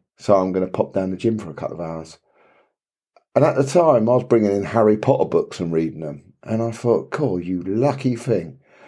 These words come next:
And now barbers have got a bit more of that flexibility, 'cause a lot of us are self-employed. So it's nice to be able to put a shift in when you need to, but relax it a bit when you don't, instead of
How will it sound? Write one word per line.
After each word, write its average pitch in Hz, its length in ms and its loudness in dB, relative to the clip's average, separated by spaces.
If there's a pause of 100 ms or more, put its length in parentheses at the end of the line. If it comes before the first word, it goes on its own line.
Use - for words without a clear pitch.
(220)
And 143 200 4
now 156 240 4
barbers 127 480 2
have 107 560 -6 (160)
got 95 400 2 (100)
a - 40 -8
bit 101 180 2
more 98 120 2
of 85 60 -2
that - 200 0
flexibility, - 680 -2
'cause - 160 -2
a 117 60 4
lot 185 480 2
of 113 80 2
us 101 180 0
are 92 60 -6
self-employed. 90 880 -2 (460)
So 131 140 2
it's 117 220 0
nice 123 380 4
to - 80 -2
be 104 100 2
able 98 160 6
to 95 40 0
put - 200 2
a 98 40 0
shift - 360 -2
in 101 100 4
when 95 140 -2
you 92 100 2
need 92 300 0
to, 67 280 -4 (300)
but - 240 2 (1160)
relax 107 500 0
it 113 100 2
a 98 60 0
bit 113 260 0
when 107 120 0
you 101 100 -2
don't, 117 420 2 (440)
instead 113 480 2
of 98 220 0